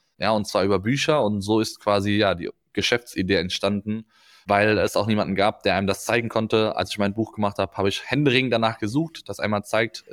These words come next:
wie schreibt man ein Buch, wie vermarktet man das, wie gewinnt man dadurch Kunden. Und ja, hab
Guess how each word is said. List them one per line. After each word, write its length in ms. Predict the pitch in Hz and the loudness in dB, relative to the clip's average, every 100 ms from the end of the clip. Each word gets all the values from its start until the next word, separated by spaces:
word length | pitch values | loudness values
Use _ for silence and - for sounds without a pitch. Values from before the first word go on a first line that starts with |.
| 98 | -10
wie 200 | 107 113 | -6 -4
schreibt 340 | - 110 110 | -2 -2 0
man 140 | 107 | -2
ein 80 | 104 | -2
Buch, 160 | 104 101 | -4 -4
wie 80 | 98 | -2
vermarktet 480 | 101 107 120 104 | 0 0 0 -2
man 160 | 104 101 | -2 0
das, 180 | 101 - _ - - - | 0 -4 _ -20 -20 0
wie 140 | 131 | 2
gewinnt 240 | 127 127 101 | 4 2 2
man 100 | 107 | 2
dadurch 300 | 107 101 - | 4 2 0
Kunden. 520 | 143 131 107 139 - _ _ | -2 0 -4 -8 -10 _ _
Und 200 | - 107 | -2 0
ja, 120 | 135 101 | 2 2
hab 140 | - | 0